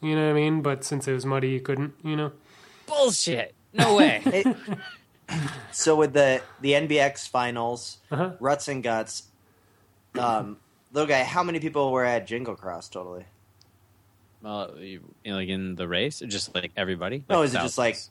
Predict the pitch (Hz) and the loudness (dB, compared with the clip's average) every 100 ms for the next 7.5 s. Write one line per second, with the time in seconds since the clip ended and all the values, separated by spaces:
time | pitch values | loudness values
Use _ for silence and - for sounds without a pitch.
0 | _ 127 120 113 113 110 107 - - 101 | _ -4 -2 -2 0 0 -2 -6 -10 -4
1 | 107 107 107 101 104 98 98 92 - 90 | -2 0 -2 -4 -10 -6 -6 -6 -10 -12
2 | 71 - 82 90 _ 175 170 277 208 - | -14 -14 -16 -16 _ -4 2 2 2 2
3 | 175 120 117 101 98 90 190 107 113 139 | 2 2 0 0 -6 0 0 2 0 -2
4 | - 139 120 113 110 113 95 107 107 - | -2 -2 0 0 2 0 -2 -4 -6 -6
5 | 107 90 80 78 90 85 64 - - 92 | -10 -10 -16 -14 -14 -14 -18 -16 -14 -12
6 | 90 85 - 131 120 _ _ - - - | -12 -12 -14 -14 -16 _ _ -20 -20 -18
7 | 107 - - - | -18 -16 -20 -20